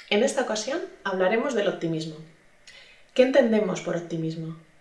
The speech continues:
Es la tendencia para analizar las situaciones desde la perspectiva más favorable. Esa capacidad para ver y reflexionar sobre las situaciones dadas desde el lado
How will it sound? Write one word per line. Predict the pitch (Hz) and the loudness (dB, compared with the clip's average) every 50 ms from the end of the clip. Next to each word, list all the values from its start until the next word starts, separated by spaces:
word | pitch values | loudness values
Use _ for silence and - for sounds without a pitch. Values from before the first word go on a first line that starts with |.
| - - - - - _ _ _ _ _ _ _ - | -20 -20 -20 -20 -20 _ _ _ _ _ _ _ 2
Es | 220 233 269 - - - | 4 6 6 4 4 2
la | 214 185 180 - | 2 2 4 4
tendencia | 175 170 170 175 190 208 254 - - - - 220 214 - - - - - - - - - _ _ _ | 2 2 4 4 4 2 2 0 -4 -6 -4 -2 -2 0 -2 -4 -8 -16 -20 -20 -20 -20 _ _ _
para | - 208 214 220 220 233 240 262 - - - - | 2 4 4 6 6 4 2 0 -2 -8 -12 -10
analizar | - 196 185 180 180 180 185 190 - - 240 240 277 311 - - - | -6 -4 -2 -2 -2 -2 -4 -6 -4 -2 0 0 2 0 -2 -4 -4
las | 185 185 185 | -2 -2 0
situaciones | - 202 196 202 196 - - 254 269 339 415 - - - - - | -2 -2 -4 -4 -6 -4 -2 -2 -2 -2 -4 -4 -6 -12 -8 2
desde | 196 208 202 196 180 | 4 4 6 6 4
la | 185 185 185 | 4 2 0
perspectiva | 180 - - 196 180 - 220 240 240 269 302 320 - - - | -2 -4 -4 -6 -8 -6 -4 -2 0 0 -2 -2 -6 -10 -10
más | 190 196 208 214 220 - | 0 2 4 4 4 2
favorable. | 262 247 196 180 175 170 160 160 160 - - - - - - - - - - - - - - - - - - _ _ | 0 2 4 4 4 2 2 -2 -6 -10 -14 -18 -20 -20 -20 -20 -20 -20 -20 -20 -20 -20 -20 -20 -20 -20 -20 _ _
Esa | - 208 - - 226 | -4 -2 -2 0 0
capacidad | 220 202 190 190 185 - 208 202 208 208 240 - - - | -2 -2 -2 -4 -4 -4 0 4 4 4 4 4 0 -2
para | 202 185 185 196 208 214 214 214 - - - - | 0 0 2 4 4 4 2 0 -4 -8 -12 -10
ver | 180 185 196 202 208 214 220 - - - - | -6 -4 2 4 4 4 4 2 2 -2 -6
y | - 185 190 180 180 | -6 -4 -2 0 0
reflexionar | 180 185 180 - 202 196 - 202 190 190 196 202 | -2 -2 -4 -6 -6 -6 -4 -4 0 0 0 0
sobre | 196 202 190 190 190 196 202 208 214 214 - - | 2 2 2 2 4 6 6 6 4 2 0 -4
las | 180 180 170 165 165 165 - | -4 -4 -2 -2 -4 -4 -6
situaciones | - - - - 180 165 160 156 - 185 190 202 196 | -8 -10 -10 -10 -6 -4 -4 -2 -2 -4 -4 -2 2
dadas | 220 220 226 240 294 320 - - - - | 4 4 4 4 2 0 -4 -8 -10 -8
desde | 214 196 202 202 202 202 208 220 214 214 - - | -2 4 6 6 6 6 4 2 2 2 2 2
el | 190 180 175 | 2 2 4
lado | 175 175 175 185 208 220 214 - | 4 4 4 4 4 2 2 -2